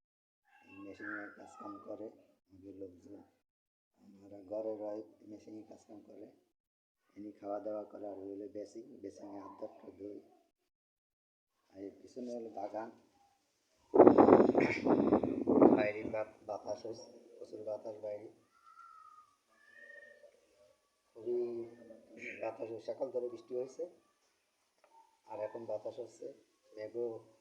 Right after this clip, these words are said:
মেঘও পরিষ্কার আছে, সুন্দর আছে মেঘ। আর এখানে গরুর খামার আছে, আপনারা সবাই দেখবেন, আমার ভিডিওগুলো, কথাগুলো শুনবেন, আর আমাদের কথাগুলো শুনে। আর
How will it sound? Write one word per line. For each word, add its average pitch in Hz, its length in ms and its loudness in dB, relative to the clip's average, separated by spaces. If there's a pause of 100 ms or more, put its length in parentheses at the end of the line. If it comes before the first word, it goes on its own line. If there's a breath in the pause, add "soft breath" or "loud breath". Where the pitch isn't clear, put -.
(840)
মেঘও 113 460 -8
পরিষ্কার 110 460 -12
আছে, 127 220 -16 (240)
সুন্দর 113 260 -12
আছে 110 180 -14
মেঘ। 110 200 -18 (380)
আর - 180 -20
এখানে 117 180 -16
গরুর 107 340 -14
খামার 117 260 -12
আছে, 113 220 -14 (960)
আপনারা 98 280 -20
সবাই 107 360 -6 (440)
দেখবেন, 107 400 -12
আমার 107 200 -12
ভিডিওগুলো, 107 540 -12
কথাগুলো - 460 -18
শুনবেন, 110 400 -16
আর 95 100 -18 (120)
আমাদের 107 220 -16 (100)
কথাগুলো 107 400 -18
শুনে। 120 280 -14 (960)
আর - 80 -20